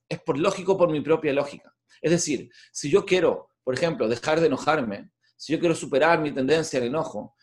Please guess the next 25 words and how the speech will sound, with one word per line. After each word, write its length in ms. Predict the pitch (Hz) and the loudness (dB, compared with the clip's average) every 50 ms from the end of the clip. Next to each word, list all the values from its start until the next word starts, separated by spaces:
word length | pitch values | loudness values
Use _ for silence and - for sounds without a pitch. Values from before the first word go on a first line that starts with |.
| - - - | -20 -8 0
no 120 | 160 165 | 0 2
puedo 300 | - 220 233 233 196 175 | 4 6 6 8 6 6
solamente 760 | - - - 180 175 170 165 175 175 170 165 165 156 151 - - | 4 4 4 6 6 6 6 4 2 2 2 2 0 0 0 -6
hacerlo 400 | 135 127 - 151 156 160 156 139 | -8 -4 0 0 2 2 2 2
porque 220 | 151 135 120 143 | 0 -4 -2 -4
es 120 | 139 - 156 | -6 -6 -4
una 100 | 143 127 | -4 -4
mitzvah, 360 | 123 113 - 120 113 101 - - _ _ _ _ _ _ _ _ _ _ _ | -4 -4 -4 -4 -4 -4 -6 -12 _ _ _ _ _ _ _ _ _ _ _
porque 240 | - 131 127 - 143 | -8 -6 -2 -2 -2
Hashem 360 | 127 - - 170 165 175 165 | -2 0 4 4 4 4 4
ve 100 | 143 143 | 2 2
mal 280 | 135 135 139 139 131 127 | 2 4 4 4 4 4
el 100 | 120 113 | 4 2
enojo. 440 | 110 104 104 104 - - _ _ _ _ _ _ _ _ | 0 -2 -4 -6 -8 -12 _ _ _ _ _ _ _ _
Si 140 | _ - - 139 | _ -6 0 2
lo 80 | 165 | 2
hago 140 | 180 185 202 | 4 4 2
así, 180 | 180 - - 196 | 0 0 0 -2
no 120 | 180 180 | 0 2
me 120 | 185 185 180 | 6 8 8
va 140 | 180 175 180 | 8 6 4
a 40 | |
funcionar, 520 | - - 170 151 - - 156 165 185 170 139 | 2 0 -4 -4 -4 -4 -2 0 0 0 0
está 180 | 117 - 123 | -2 -6 -10
escrito. 360 | 113 - _ - 92 - - | -12 -12 _ -20 -20 -20 -20